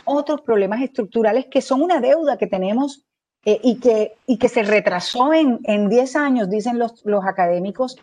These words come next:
en todos los temas de desigualdad, eh, de inequidad, de oportunidades de trabajo. Entonces, este año, este año fue de gran aprendizaje, como decía Isabel,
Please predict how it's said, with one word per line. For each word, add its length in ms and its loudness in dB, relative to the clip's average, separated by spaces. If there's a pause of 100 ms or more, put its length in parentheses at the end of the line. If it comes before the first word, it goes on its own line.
(360)
en 180 0
todos 260 0
los 140 -6
temas 240 0
de 140 2
desigualdad, 1080 0 (380)
eh, 400 0
de 500 0
inequidad, 600 0
de 80 4
oportunidades 540 -2
de 80 -4
trabajo. 360 -2
Entonces, 380 0 (580)
este 280 2
año, 320 4 (760)
este 260 -2
año 360 0
fue 320 0
de 140 0
gran 260 2
aprendizaje, 580 2
como 200 0
decía 540 0
Isabel, 560 0